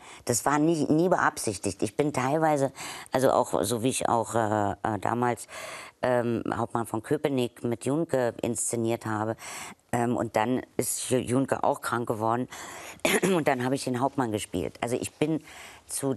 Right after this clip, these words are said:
diesen zwei großen Männergestalten, sprich Hauptmann von Köpenick und den Theaterdirektor Striese, ähm, ich hab mich da nie besetzt. Das, auf den Einfall wär ich gar nicht gekommen.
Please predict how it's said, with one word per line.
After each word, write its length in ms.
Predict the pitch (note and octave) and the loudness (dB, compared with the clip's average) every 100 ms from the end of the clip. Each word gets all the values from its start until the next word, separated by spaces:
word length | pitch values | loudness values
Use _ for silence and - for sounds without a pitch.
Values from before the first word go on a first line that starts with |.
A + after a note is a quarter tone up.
| - | -2
diesen 320 | C#3+ D3 D3+ | -2 0 0
zwei 460 | - - C3 C3 D#3 | -2 0 2 4 2
großen 800 | - B2 C3 D#3 - C3+ B2 A2 | 0 0 2 0 0 0 0 -2
Männergestalten, 920 | - B2 E3 C3 A2+ - A2 G#2 G#2+ | -2 0 0 0 -2 -2 0 0 0
sprich 480 | G#2 - A#2 G#2+ - | -4 -2 -4 -4 -4
Hauptmann 260 | G#2+ - A2 | -4 -2 -2
von 140 | A2+ | -2
Köpenick 520 | - C3 C#3 B2 A2+ - | -2 0 0 0 -2 -2
und 140 | B2+ | 0
den 140 | A#2+ | -2
Theaterdirektor 680 | G#2 G2+ - A2 G#2 G#2 - | -2 -4 -2 -2 -2 -4 -4
Striese, 360 | G#2+ - A#2+ B2 - - - - - - | -4 -2 0 -2 -4 -16 -16 -16 -18 -4
ähm, 460 | B2 B2 A#2 A#2 G2+ _ _ _ _ _ _ _ _ _ - - | 0 2 2 -2 -4 _ _ _ _ _ _ _ _ _ -14 -6
ich 120 | - | -4
hab 80 | G#2 | -2
mich 120 | B2+ | -2
da 140 | - A#2 | 0 2
nie 160 | B2+ | 2
besetzt. 580 | C3+ G#2+ C#3 - - - | 0 2 2 2 -2 -2
Das, 240 | A2 - - - | -2 -4 -6 -6
auf 120 | F#2+ | -2
den 160 | A2 | -2
Einfall 380 | G2+ B2 E3 A#2+ | 0 0 0 0
wär 100 | G2 | 2
ich 120 | G2 | 0
gar 160 | - F2 | -2 -4
nicht 160 | F2 - | -4 -6
gekommen. 440 | - - F2 E2 | -8 -8 -10 -10